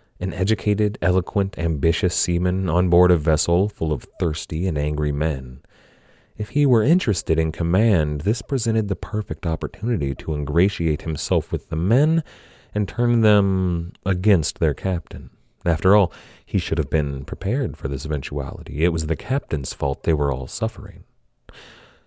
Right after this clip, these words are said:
But there wasn't a mutiny. Finally, the men saw land, and they made for a river mouth. Now, the first order of business would have been to drink as much water as they could and bottle a bunch of it for later.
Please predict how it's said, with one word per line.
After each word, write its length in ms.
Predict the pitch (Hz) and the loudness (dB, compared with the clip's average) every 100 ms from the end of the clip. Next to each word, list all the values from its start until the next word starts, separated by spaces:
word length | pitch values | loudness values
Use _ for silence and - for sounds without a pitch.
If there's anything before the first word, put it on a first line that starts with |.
| _ _ _ | _ _ _
But 260 | 101 151 131 | 4 4 6
there 140 | 127 | 6
wasn't 340 | 110 120 120 113 | 8 6 6 4
a 40 | |
mutiny. 520 | 95 73 73 69 - _ _ _ _ - | 2 0 -4 -12 -14 _ _ _ _ -4
Finally, 640 | - 156 147 78 64 62 - _ _ _ _ | 2 4 4 2 0 -6 -12 _ _ _ _
the 60 | 95 | 2
men 200 | 87 80 | 2 0
saw 280 | - 85 76 | 0 2 2
land, 500 | 85 98 80 71 69 - - - | 2 2 2 -2 -8 -16 -14 -2
and 120 | 95 | 2
they 80 | 95 | 4
made 300 | 113 135 120 | 4 2 0
for 600 | - 101 101 98 95 82 | 4 6 6 4 2 2
a 80 | |
river 280 | 87 90 - | 4 4 2
mouth. 400 | 67 69 - _ _ _ _ _ _ | -8 -12 -16 _ _ _ _ _ _
Now, 80 | 104 | 0
the 80 | 95 | 0
first 320 | - 156 - | 2 0 4
order 240 | 95 82 71 | 4 4 2
of 120 | 67 | 0
business 500 | 80 67 65 - - | -2 0 -6 -6 -4
would 180 | 73 71 | -4 -4
have 180 | 71 | -8
been 240 | - 71 85 | -6 -4 -4
to 160 | 87 73 | -2 -4
drink 540 | 69 80 80 80 - | -2 0 0 0 -2
as 160 | 71 80 | -2 0
much 260 | 82 - | 0 0
water 260 | 78 78 90 | 0 2 2
as 120 | 95 | 0
they 100 | 110 | -2
could 420 | - 90 71 85 | -2 0 0 0
and 380 | 85 73 76 73 | 0 -2 -6 -4
bottle 320 | 80 73 76 | -2 0 -2
a 40 | 73 | -2
bunch 220 | 73 71 | -4 -6
of 100 | 73 | -8
it 100 | 71 | -6
for 120 | 69 | -6
later. 400 | 69 87 - - | -2 -2 -4 -14